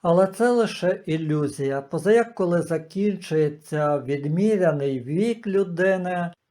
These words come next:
то навіть у тому випадку, коли вона уникає смертельної загрози,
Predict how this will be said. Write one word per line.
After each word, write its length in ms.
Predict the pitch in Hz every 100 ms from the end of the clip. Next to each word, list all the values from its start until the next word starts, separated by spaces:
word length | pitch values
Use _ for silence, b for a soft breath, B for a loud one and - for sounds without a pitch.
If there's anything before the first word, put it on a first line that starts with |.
| _
то 180 | 185 214
навіть 360 | 220 240 233
у 60 | 214
тому 300 | 214 208 196
випадку, 580 | 185 190 208 208 208 185
коли 260 | 185 180
вона 280 | 180 175 165
уникає 680 | 165 160 156 160 156 156 147
смертельної 1160 | - 151 143 135 _ 185 220 220 208 208 202
загрози, 1000 | 185 190 170 175 180 180 170 175 170 165